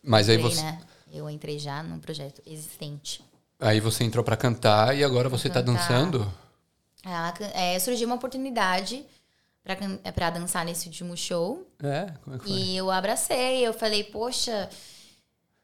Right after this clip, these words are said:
Speaker 2: bora." <laughs> Fazia
Speaker 1: Aham.
Speaker 2: muito tempo, porque eu tive uma mini experiência.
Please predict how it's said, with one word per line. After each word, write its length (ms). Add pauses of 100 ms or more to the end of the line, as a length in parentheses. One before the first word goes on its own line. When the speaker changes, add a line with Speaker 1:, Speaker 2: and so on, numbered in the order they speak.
(300)
Speaker 2:
bora." 500
<laughs> 520
Fazia 380
Speaker 1:
Aham. 60
Speaker 2:
muito 280
tempo, 560 (100)
porque 260
eu 260
tive 280
uma 120
mini 240
experiência. 800